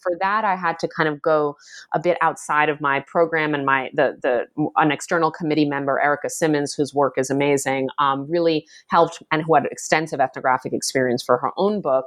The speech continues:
um, really helped guide me through that. Um, but let me kind of answer your question more generally, 'cause those particularities might not be, like, super <laughs> useful to your average grad student.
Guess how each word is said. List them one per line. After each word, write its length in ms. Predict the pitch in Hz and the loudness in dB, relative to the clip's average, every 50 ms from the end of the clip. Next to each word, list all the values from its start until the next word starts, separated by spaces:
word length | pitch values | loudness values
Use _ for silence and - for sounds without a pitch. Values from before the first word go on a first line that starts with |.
| - - | -2 -4
um, 180 | 151 147 151 | -2 -2 -2
really 220 | 151 165 170 170 160 | 0 0 0 0 0
helped 300 | 165 165 156 151 - - | 0 -2 -2 -4 -2 -2
guide 260 | 147 139 139 143 139 | 0 0 0 0 -2
me 140 | 139 135 135 - | -4 -8 -10 -6
through 220 | - 139 139 139 | -2 0 0 2
that. 280 | 131 127 131 127 120 - - _ _ - | 2 0 -2 -2 -6 -8 -12 _ _ 2
Um, 240 | 180 170 156 156 156 - - - - - - | 2 2 2 0 -2 -8 -14 -20 -20 -2 0
but 100 | 247 247 | 0 0
let 140 | 277 311 339 | 2 0 0
me 200 | 392 440 415 370 - | 0 0 -2 -2 -2
kind 140 | 320 302 262 | -2 -2 -2
of 60 | - - | -2 0
answer 360 | - 202 208 214 - - 190 | 0 0 0 0 -2 -2 0
your 120 | 180 170 170 | 0 0 0
question 380 | - - 165 - - - 165 | 0 -2 -2 -2 -2 0 2
more 140 | 151 143 139 | 2 2 0
generally, 500 | - - 139 139 151 156 156 160 165 160 | 0 -2 -2 0 0 2 2 2 0 0
'cause 160 | - 170 151 | -2 -4 0
those 180 | - 175 175 175 | 2 2 2 2
particularities 840 | - 180 - 170 156 - 151 143 143 139 143 143 135 131 127 135 - | -2 -6 -8 -6 -4 -2 0 2 2 2 2 0 0 -2 -4 -2 0
might 160 | 139 135 123 | 0 0 2
not 220 | - 139 123 - - | 2 0 0 0 0
be, 120 | 139 127 | 0 2
like, 200 | 123 104 123 - | 4 4 2 2
super 280 | - - 107 - - 147 | -2 -8 -8 -2 0 0
<laughs> 20 | |
useful 440 | 160 175 196 180 - - - 214 185 | 2 4 2 2 2 0 -2 -2 -4
to 140 | - - 202 | -2 -2 -2
your 160 | 165 147 143 147 | -2 0 2 2
average 300 | 151 147 151 143 - - | 2 0 0 -4 -6 -4
grad 240 | - - 131 143 | -2 -2 -2 -2
student. 340 | - - - 139 - 135 127 | -4 -6 -6 -2 -2 -2 -2